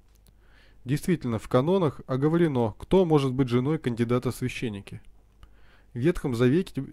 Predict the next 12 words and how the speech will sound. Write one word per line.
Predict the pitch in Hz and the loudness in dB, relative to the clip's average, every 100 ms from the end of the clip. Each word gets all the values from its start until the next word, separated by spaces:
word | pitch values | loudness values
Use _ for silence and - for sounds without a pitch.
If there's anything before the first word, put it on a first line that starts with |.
| - | -6
те, | - 170 | -2 -2
э, | |
в | 131 143 131 | -2 -4 -2
Ветхом | 131 170 - 127 | 2 2 2 2
Завете | 143 190 - | 4 2 0
были | 135 160 | 0 2
такие | 147 147 160 147 | 2 -2 0 0
ограничения. | 131 143 - 117 110 101 - - - - - - - | 0 -2 -4 -6 -6 -10 -16 -20 -20 -20 -20 -18 -4
Левит | 113 127 190 | -2 0 -2
двадцать | - 120 117 | 0 2 2
один | 117 127 | 0 -4
четырнадцать. | 135 139 127 110 - - | -6 -6 -6 -6 -12 -18